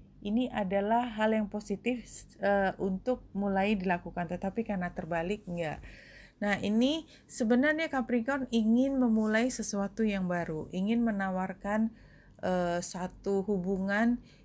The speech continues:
yang saling mencintai, membuka satu peluang baru untuk berdua melewati satu cerita yang baru. Jadi kita lihat gambar, eh, gerbang ini,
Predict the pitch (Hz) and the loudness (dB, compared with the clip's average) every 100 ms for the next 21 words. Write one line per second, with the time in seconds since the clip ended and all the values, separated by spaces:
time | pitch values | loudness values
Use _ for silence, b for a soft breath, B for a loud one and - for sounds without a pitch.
0 | - 190 196 214 233 226 - - 196 190 | -8 -2 0 2 2 -2 -4 0 0 2
1 | 220 233 226 - 214 208 214 196 208 196 | 4 2 0 -2 -2 0 0 2 2 4
2 | 190 165 - 202 214 208 208 233 233 202 | 2 -2 -4 0 2 0 0 -2 -2 -4
3 | 196 - 214 208 202 196 - - - 226 | -6 -2 0 2 2 0 -4 -16 -2 2
4 | 214 208 208 202 180 190 240 254 208 196 | 4 2 2 2 2 4 2 2 -2 -4
5 | 226 226 185 175 190 185 202 226 226 202 | -4 -4 -6 -4 -2 2 4 4 4 4
6 | 185 185 185 226 233 B B B B B | 2 0 0 2 2 B B B B B
7 | - 220 208 - - 240 247 269 262 b | -6 -2 -2 -2 2 4 6 4 -2 b
8 | b b - - - 262 233 226 - 220 | b b -20 -16 -4 2 4 2 2 2
9 | 226 226 220 214 208 214 208 175 170 180 | 4 4 4 6 6 6 4 0 0 0
10 | 208 226 214 196 190 190 208 262 - - | 2 0 2 2 2 4 4 2 -2 -20
11 | - 190 190 202 196 196 202 - B B | -14 -6 2 4 4 2 2 -4 B B
12 | B B - 196 185 175 170 - 180 220 | B B 0 2 2 0 -4 -10 4 4
13 | 196 202 196 202 196 202 233 285 294 | 6 2 0 -2 0 2 4 2 -2